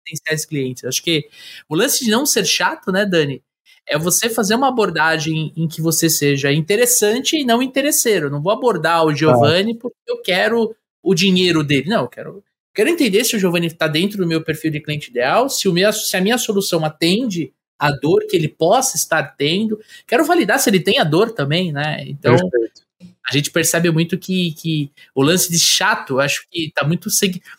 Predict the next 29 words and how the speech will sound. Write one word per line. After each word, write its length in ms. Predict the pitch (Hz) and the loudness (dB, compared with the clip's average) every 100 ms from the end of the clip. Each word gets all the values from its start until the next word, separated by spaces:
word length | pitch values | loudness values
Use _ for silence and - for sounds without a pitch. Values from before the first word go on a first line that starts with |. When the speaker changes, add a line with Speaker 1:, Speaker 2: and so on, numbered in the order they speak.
| _ | _
Speaker 1:
tá 100 | 156 | 0
muito, 320 | 151 208 262 185 | 0 2 2 2
tá 120 | 180 | 0
muito, 220 | 214 - | 0 -2
o, 320 | - 180 - | 0 0 2
o 20 | 160 | 2
lance 300 | 220 - 285 | 2 2 0
de 80 | |
chato, 440 | 156 - 160 190 143 | 0 2 0 0 -4
cara, 220 | 143 135 | -4 -4
tá 140 | 143 | -4
muito 320 | 135 151 185 226 | -2 -2 -2 -4
fortalecido 720 | - 180 180 165 143 170 214 | -2 -2 0 -2 -2 0 0
no 80 | 214 | 2
LinkedIn, 800 | 214 247 285 175 135 196 143 | 2 2 0 0 0 2 2
né? 180 | 123 135 - - - - | -2 -6 -10 -20 -20 -8
Antes 300 | 139 190 - | -4 0 0
de 420 | 196 202 170 123 - | 0 0 0 -4 -8
a 120 | - 139 | -8 -6
gente 180 | 160 | -6
começar 300 | - 160 - | -4 -2 -2
a 20 | 147 | 0
gravar, 360 | 143 131 175 | 0 0 0
eu 140 | 220 165 | 2 2
abri 220 | 135 151 | 0 0
o 60 | 170 | 0
LinkedIn 480 | 170 165 147 151 | -2 -2 -2 0
aqui, 180 | 156 - | -2 -2
tinha 320 | 226 403 381 | -2 0 0